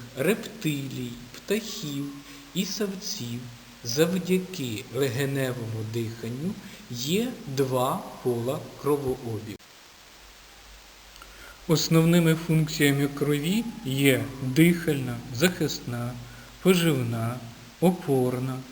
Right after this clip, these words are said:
видільна, регуляторна, гомеостатична,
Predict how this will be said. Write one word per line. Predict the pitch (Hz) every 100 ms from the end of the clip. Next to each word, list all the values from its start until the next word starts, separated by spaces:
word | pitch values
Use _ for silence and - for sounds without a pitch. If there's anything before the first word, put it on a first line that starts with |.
| -
видільна, | 123 131 143 139 139 131 127 127 127 - - - -
регуляторна, | 131 165 202 208 202 - 131 127 127 127 131 131 - - -
гомеостатична, | 120 120 156 151 147 151 - 139 - 117 113 - 131